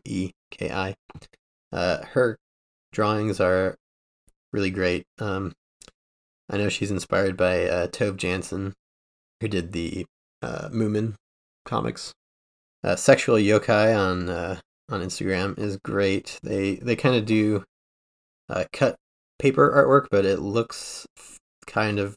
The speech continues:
in the same vein as the stuff I make with all the, uh, real dark shadows. Uh, Julie Rose on Instagram makes some really great, um, old school kind of,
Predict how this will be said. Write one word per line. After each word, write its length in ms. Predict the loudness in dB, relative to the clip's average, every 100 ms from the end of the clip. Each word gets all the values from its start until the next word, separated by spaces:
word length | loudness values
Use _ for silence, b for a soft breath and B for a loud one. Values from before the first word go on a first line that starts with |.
| _
in 140 | -6
the 60 | -4
same 280 | -2 -2 0
vein 280 | -2 -2
as 180 | -4 -6
the 120 | -8
stuff 280 | -6 -2 0
I 100 | 0
make 260 | -2 -8 -8
with 160 | -6
all 140 | -4 -4
the, 240 | -4 -8 -10 _ _ _ _ _ _ -8
uh, 180 | -6 -4
real 200 | -2 -4
dark 220 | 0 0 0
shadows. 800 | -4 0 0 0 -2 -4 -10 -20 _ _ _ _ _ _ _ _ _ _ _ _ -4
Uh, 200 | -2 -2
Julie 440 | -2 0 4 4
Rose 760 | 4 2 2 2 0 -2 -8 -14 _ _
on 160 | -4 -4
Instagram 420 | -2 0 2 2
makes 260 | 0 -2 -4
some 200 | -6 -4
really 200 | -2 -4
great, 400 | -2 0 0 -4 -10
um, 460 | -6 -4 -4 -6 -10 -14 _ _ -20 -10
old 220 | -6 -6
school 320 | -8 0 2 2
kind 300 | -2 0 0
of, 280 | -2 -8